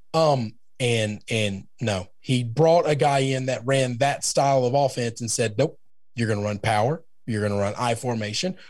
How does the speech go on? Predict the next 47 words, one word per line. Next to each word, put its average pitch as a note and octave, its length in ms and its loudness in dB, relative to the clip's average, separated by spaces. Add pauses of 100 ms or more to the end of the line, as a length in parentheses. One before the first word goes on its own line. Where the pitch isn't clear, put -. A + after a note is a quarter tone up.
(120)
We're G#2+ 180 -4
gonna A2 200 -2
run G#2+ 200 -2
it A2 120 -2
with, G#2+ 380 0
with A2 240 -2
big, A2 160 -2
fat, A#2 300 -2
slow G#2+ 320 -2
running G#2+ 280 -2
backs A#2+ 340 -2
instead G#2+ 360 -2
of F#2+ 180 -2 (300)
super - 380 -2
athletic G#2+ 440 0
running G#2 300 -2
backs." A#2+ 320 0 (320)
Um, G#2 500 -2
and, G#2 460 -4 (100)
you C3 140 0
know, A2 340 -4
this A#2+ 240 -2
is, A2+ 220 -6
this B2 220 -4
is, C3 120 -8
uh, B2+ 140 -2
you're B2 140 -2
never A2+ 200 -2
gonna A#2+ 160 0
have A#2 120 2
a C3 40 2
great C#3 200 0
quarterback - 360 -6 (200)
'cause G2+ 260 -2
we're G#2 180 -6
just G#2 200 -6
not G#2 160 -6
gonna G#2 260 -4 (320)
value A2 420 -2
that A2+ 180 -4
position A#2 340 -4
enough A#2+ 260 -4
in C#3 100 -2
recruiting. C#3+ 420 -6 (600)
And, C3 420 0 (120)
and C3 180 0
that's, - 460 -2